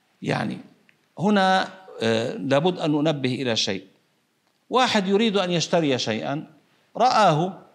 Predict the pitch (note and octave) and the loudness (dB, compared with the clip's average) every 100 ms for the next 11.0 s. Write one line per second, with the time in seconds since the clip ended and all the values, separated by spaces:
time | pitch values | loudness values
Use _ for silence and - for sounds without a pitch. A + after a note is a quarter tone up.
0 | _ _ _ _ _ _ _ _ _ _ | _ _ _ _ _ _ _ _ _ _
1 | - A3 A#3 A#3 C4 A3+ F3 A#3+ - F#3 | -2 0 2 2 4 2 2 2 2 0
2 | G3 A#3+ - G3+ F#3 - D#3 D#3+ - - | 0 0 0 0 0 2 0 0 -6 -8
3 | C#3+ D#3+ D#3 D#3 D3 C3+ D3 F3 F#3 F3 | -2 2 4 4 2 2 4 4 4 0
4 | D3+ D3+ E3 F3 E3 D3+ D#3+ E3+ - - | 0 0 2 0 0 2 0 -2 -10 -10
5 | - D3 C#3+ - C3 B2+ B2 A2+ B2+ C3+ | -2 0 0 0 -2 -2 -2 -4 -8 -10
6 | _ _ _ _ _ _ _ _ _ - | _ _ _ _ _ _ _ _ _ -12
7 | - A2+ A#2 B2 C#3+ E3+ E3+ D#3+ C#3+ C#3 | -4 0 2 4 4 2 2 2 4 4
8 | D#3 D#3 D3+ B2+ B2 C3+ B2 - B2 B2 | 4 2 0 2 2 2 0 -2 0 0
9 | B2+ A2+ B2 C3+ _ _ _ _ _ _ | 0 -6 -8 -10 _ _ _ _ _ _
10 | _ _ - A#3+ - E3+ - D3+ D#3+ - | _ _ 0 0 2 0 2 0 0 -6